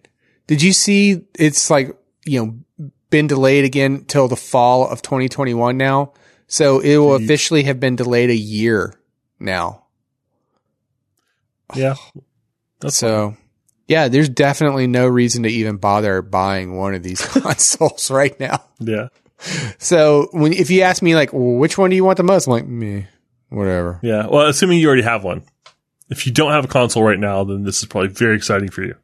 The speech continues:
Speaker 1: If you
Speaker 2: Yeah.
Speaker 1: don't already have a console, sure,
Speaker 2: Yeah.
Speaker 1: fine. Uh, all right. So,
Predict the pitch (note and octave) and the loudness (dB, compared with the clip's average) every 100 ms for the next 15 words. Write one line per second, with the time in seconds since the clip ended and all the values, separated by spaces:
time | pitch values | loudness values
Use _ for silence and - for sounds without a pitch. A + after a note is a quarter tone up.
0 | _ _ _ _ _ _ _ - D#3 D#3+ | _ _ _ _ _ _ _ -2 0 0
1 | C3+ C#3+ C3+ C3+ - B2 A#2+ A#2+ A#2 A2+ | 0 0 0 0 0 0 2 0 0 -2
2 | A2+ G#2 - F#2+ F#2+ - G#2 G2 F2+ D#2+ | -4 -6 -4 -8 -8 -6 -4 -4 -4 -6
3 | - - _ _ _ _ _ _ _ _ | -10 -20 _ _ _ _ _ _ _ _
4 | - B2 B2+ B2+ B2+ B2+ E3 G#3+ D#3 D3+ | -2 0 2 2 2 0 0 2 2 -2
5 | _ _ _ _ - E3 D3+ D3+ D3+ D3+ | _ _ _ _ -2 2 4 4 4 2